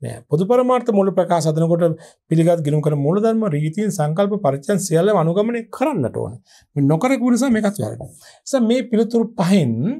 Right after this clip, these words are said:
මෙම ප්‍රශ්නයට අදාළ නිවැරදි පිළිතුරු ලෙස අපිට හඳුනා ගන්න පුළුවන් වෙන්නේ පිළිතුරු අංක තුන. පොදු පරමාර්ථ මූල්‍ය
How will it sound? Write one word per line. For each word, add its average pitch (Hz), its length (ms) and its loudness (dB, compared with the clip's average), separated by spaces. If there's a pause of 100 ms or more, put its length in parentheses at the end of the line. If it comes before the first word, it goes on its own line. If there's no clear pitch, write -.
(380)
මෙම 170 240 2 (800)
ප්‍රශ්නයට 240 500 -2
අදාළ 151 460 2 (180)
නිවැරදි 220 500 2
පිළිතුරු 165 380 -4
ලෙස 151 140 -2
අපිට 156 260 0
හඳුනා 165 260 0
ගන්න 165 180 0
පුළුවන් 190 300 0
වෙන්නේ 165 260 -2 (560)
පිළිතුරු 170 240 -2
අංක 185 140 -2
තුන. 120 240 -8 (2000)
පොදු 147 120 0
පරමාර්ථ 147 680 0
මූල්‍ය 143 280 -2